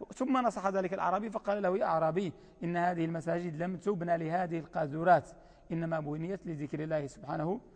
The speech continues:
وتعالى". ففقه الأعرابي ففهم. النبي صلى الله عليه وسلم علمه بإيش؟ بالحسنى، بالتي هي أحسن. قال: "اللهم ارحمني ومحمدا ولا ترحم معنا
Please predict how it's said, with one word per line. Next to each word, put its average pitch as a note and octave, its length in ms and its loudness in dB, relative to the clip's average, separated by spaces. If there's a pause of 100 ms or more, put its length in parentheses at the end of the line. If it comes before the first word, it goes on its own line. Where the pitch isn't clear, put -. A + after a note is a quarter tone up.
(300)
وتعالى". C3+ 420 -8 (600)
ففقه D4 840 0
الأعرابي A#3+ 720 0 (640)
ففهم. C4 500 2 (760)
النبي A#3 120 -2
صلى C#4 120 0
الله B3 120 -4
عليه C#4 80 0
وسلم A#3+ 40 0
علمه A3+ 380 0
بإيش؟ A#3+ 200 -4 (400)
بالحسنى، B3 640 0
بالتي B3 300 0
هي C4+ 180 0
أحسن. A#3 320 -2 (460)
قال: A3 240 6
"اللهم G3+ 420 2
ارحمني G3+ 360 -2
ومحمدا F#3+ 640 0 (280)
ولا F#3 200 4
ترحم F#3 260 2
معنا F#3+ 380 2